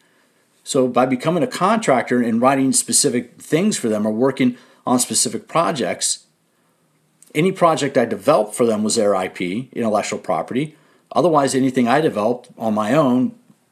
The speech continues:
I retain. And not that I'm developing, I'm not creating anything new. I'm not, not inventing anything by any stretch of the imagination. What I'm trying to do is connect the dots.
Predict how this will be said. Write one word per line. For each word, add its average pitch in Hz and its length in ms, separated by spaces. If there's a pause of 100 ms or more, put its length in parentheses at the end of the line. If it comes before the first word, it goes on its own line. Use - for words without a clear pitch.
(120)
I 101 120
retain. 127 560 (340)
And 170 120
not 247 200
that 247 80
I'm 202 80
developing, 131 500
I'm 165 60
not 196 220
creating 127 540
anything 110 440
new. 92 140
I'm 117 120
not, 170 320
not 156 340
inventing 123 680
anything 98 420
by 107 140
any 113 100
stretch 110 280
of - 40
the 104 60
imagination. 98 760 (580)
What 143 120
I'm 131 100
trying 185 280
to 196 40
do 131 200
is 123 120
connect 104 360
the - 80
dots. - 640